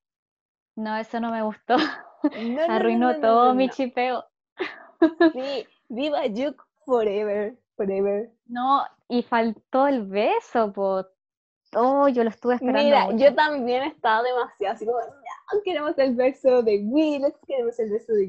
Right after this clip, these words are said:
Speaker 2: Duke", quería el beso, el beso. Pero después Madison, creo que, no sé si fue Madison o Charlie, dijo que la relación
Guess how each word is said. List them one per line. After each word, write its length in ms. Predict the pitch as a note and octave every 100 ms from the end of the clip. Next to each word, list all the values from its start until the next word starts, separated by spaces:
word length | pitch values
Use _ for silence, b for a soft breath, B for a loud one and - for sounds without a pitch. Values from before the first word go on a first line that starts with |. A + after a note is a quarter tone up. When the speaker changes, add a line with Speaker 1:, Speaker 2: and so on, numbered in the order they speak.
| F#3+
Speaker 2:
Duke", 220 | C4 A#3+
quería 360 | B3 G#3+ A3 G#3+
el 180 | G3 F3
beso, 420 | G3 G#3+ D#4 -
el 120 | A#3+
beso. 280 | A3+ D4+ D#4 G4+ _ _ _ _ _
Pero 200 | B3 A#3+
después 460 | A#3+ A#3+ - B3 C#4+
Madison, 720 | C4 A#3+ A3 - G#3+ G#3 C4+ _ _ _
creo 200 | A#3+ B3
que, 60 | -
no 160 | A#3 C#4+
sé 40 | C4+
si 40 | C#4
fue 100 | B3+
Madison 580 | G3+ F#3 G3 - G#3 G#3
o 80 | G#3+
Charlie, 380 | - G#3+ G#3 G#3
dijo 440 | G3 - A3 - _ _ _ _ _
que 260 | - G#3+ -
la 300 | A#3 A3+ A3+ _ -
relación 800 | A3+ A3+ A3+ G#3 - A#3 C4